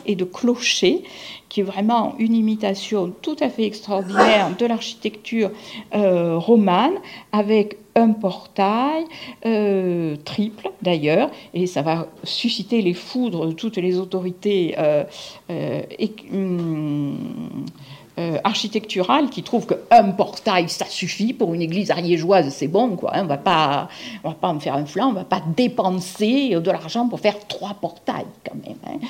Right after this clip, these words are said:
Euh, qu'est-ce que c'est ? Euh, au-dessus, une triple arcature que vous voyez ici, une tri-, un triplé,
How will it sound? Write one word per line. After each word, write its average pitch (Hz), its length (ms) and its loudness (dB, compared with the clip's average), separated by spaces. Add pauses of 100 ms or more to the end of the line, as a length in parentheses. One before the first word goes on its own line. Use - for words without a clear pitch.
(320)
Euh, 180 540 -2
qu'est-ce 180 260 0
que 202 80 4
c'est ? 226 320 2 (540)
Euh, 185 640 4
au-dessus, 240 840 0
une 226 240 4
triple 233 320 -2
arcature 196 600 0
que 175 120 -8
vous 156 120 -8
voyez 156 280 -4
ici, 220 340 -6
une 202 140 0
tri-, - 220 -12
un 165 120 -2
triplé, 254 580 -2